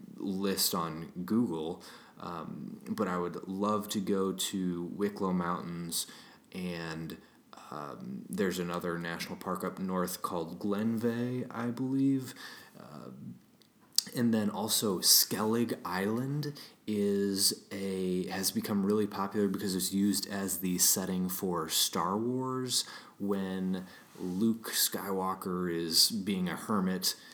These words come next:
you know, on this really forsaken island that's, uh, that was set off in some island with actual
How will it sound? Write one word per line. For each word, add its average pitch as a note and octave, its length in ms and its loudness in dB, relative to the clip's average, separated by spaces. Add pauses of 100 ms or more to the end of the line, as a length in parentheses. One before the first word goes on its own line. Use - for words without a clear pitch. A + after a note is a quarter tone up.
(140)
you F2+ 80 -12
know, F2 120 -8
on F#2 320 2
this F#2 300 4
really F2+ 600 -2
forsaken F2+ 760 -2
island F2+ 640 -4 (460)
that's, F2+ 920 0 (220)
uh, - 60 -8 (1300)
that F2+ 280 0
was F2+ 160 2
set F#2+ 340 2
off F2 440 -2
in F#2+ 240 0
some F#2 420 4
island F#2 380 2
with F2 240 -2
actual F2+ 760 0